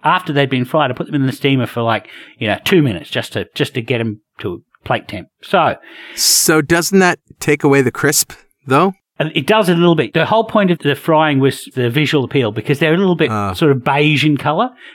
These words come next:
Speaker 1: And so you
Speaker 2: Yeah.
Speaker 1: put 'em in the fryer and they, they, they, you get that Maillard reaction, the, the
Speaker 2: Sure, yeah,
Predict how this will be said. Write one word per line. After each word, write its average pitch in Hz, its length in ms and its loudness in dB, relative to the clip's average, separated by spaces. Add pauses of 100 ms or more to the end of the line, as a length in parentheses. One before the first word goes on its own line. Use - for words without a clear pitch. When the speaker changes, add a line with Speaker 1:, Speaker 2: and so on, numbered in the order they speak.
(100)
Speaker 1:
And 135 180 0
so 147 200 0
you 143 140 0
Speaker 2:
Yeah. 135 100 -4
Speaker 1:
put 165 80 2
'em 151 60 2
in 147 60 2
the 127 60 0
fryer 143 400 0
and 117 100 -8
they, 117 140 -6
they, 113 360 -4
they, 113 160 -2 (100)
you 120 160 -6
get 113 160 -4
that - 160 -4
Maillard 117 480 -4
reaction, 107 480 -4
the, 104 80 -6
the 98 80 -6
Speaker 2:
Sure, 98 320 -2
yeah, 92 140 0